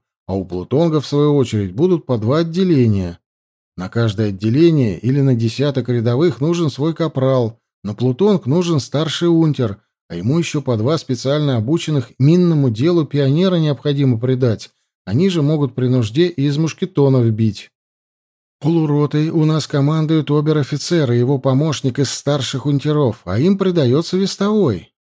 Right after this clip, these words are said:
В общем командовании ротой состоит три обер-офицера. Это, собственно, сам командир роты и два его заместителя.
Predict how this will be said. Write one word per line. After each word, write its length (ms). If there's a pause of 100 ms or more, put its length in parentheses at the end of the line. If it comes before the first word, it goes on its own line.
(340)
В 200
общем 320
командовании 640
ротой 400
состоит 640
три 200
обер-офицера. 1000 (480)
Это, 180
собственно, 500
сам 320
командир 480
роты 360
и 40
два 220
его 160
заместителя. 880